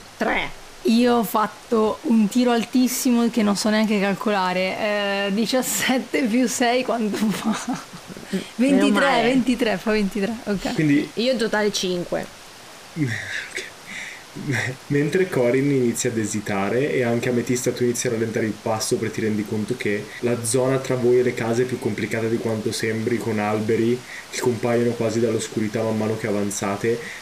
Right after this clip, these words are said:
Speaker 3: eh, cespugli e piccoli labirinti ornamentali che separano le strade tutto attorno.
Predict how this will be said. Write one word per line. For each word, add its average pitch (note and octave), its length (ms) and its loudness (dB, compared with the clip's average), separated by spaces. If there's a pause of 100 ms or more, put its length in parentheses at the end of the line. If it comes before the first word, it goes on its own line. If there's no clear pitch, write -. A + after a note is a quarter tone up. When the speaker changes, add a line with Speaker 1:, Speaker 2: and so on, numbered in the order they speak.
Speaker 3:
eh, G#2+ 140 -4
cespugli B2 640 0
e B2 40 4
piccoli B2 440 0
labirinti A2 1080 2
ornamentali A2+ 840 0
che A#2 120 -8
separano A2 500 -2
le G2+ 80 0
strade G#2 680 -2 (520)
tutto A#2+ 80 -2
attorno. A2+ 640 0